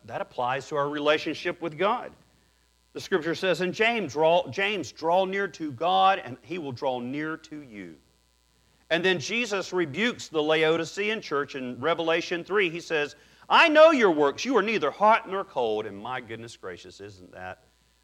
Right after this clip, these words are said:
isn't that, uh, a description of so much of our lives in Christ? "Would that you were either hot or cold.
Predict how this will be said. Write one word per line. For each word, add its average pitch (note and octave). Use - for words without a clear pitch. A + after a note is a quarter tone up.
isn't F#2+
that, F2+
uh, F2+
a F#2+
description F2+
of F2
so -
much E2+
of E2
our E2
lives D#2+
in D2+
Christ? -
"Would C#3+
that D3+
you D#3+
were C#3+
either B2+
hot B2+
or G2+
cold. F2